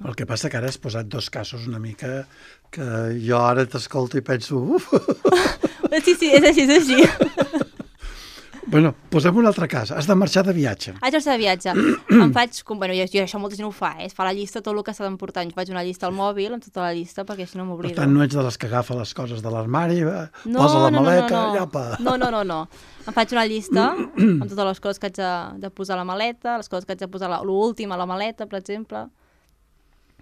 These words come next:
Speaker 2: Tinc els bi-, o sigui que tinc tots els bitllets preparats, les hores, el timing, tot, tot, tot està preparat. Pot ser que no estigui preparat, no vol dir que per ser molt perfeccionista ho tinc tot preparat, eh, i organitzat. El problema és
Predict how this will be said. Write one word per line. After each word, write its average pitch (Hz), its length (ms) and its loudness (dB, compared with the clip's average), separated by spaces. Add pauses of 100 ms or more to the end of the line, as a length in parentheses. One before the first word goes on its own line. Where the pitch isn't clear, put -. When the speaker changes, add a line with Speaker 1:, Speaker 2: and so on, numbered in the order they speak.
(140)
Speaker 2:
Tinc 185 160 -6
els 180 160 -6
bi-, 180 80 -10
o 190 100 -4
sigui - 140 -10
que 190 100 -2
tinc 190 140 -4
tots 196 160 -2
els - 80 -10
bitllets 190 240 -2
preparats, 202 760 -2
les 190 160 -6
hores, 196 300 -2
el 175 180 -8
timing, 190 600 -4 (280)
tot, 185 240 -12
tot, 180 160 -12
tot 196 160 -10
està 202 160 -12
preparat. 180 480 -10 (400)
Pot - 160 2
ser 339 80 0
que 330 80 0
no 320 80 2
estigui 233 160 -8
preparat, 190 320 2
no 226 140 -2
vol 254 100 0
dir 240 140 -6
que 220 80 0 (100)
per 208 80 -8
ser 220 160 -10
molt 247 140 -6
perfeccionista 214 580 -8
ho 233 60 -12
tinc 214 160 -8
tot 190 100 -6
preparat, 170 480 -8
eh, 175 140 -10 (100)
i 202 60 -8
organitzat. 190 560 -4 (340)
El 208 140 -2
problema 226 260 2
és 285 80 -4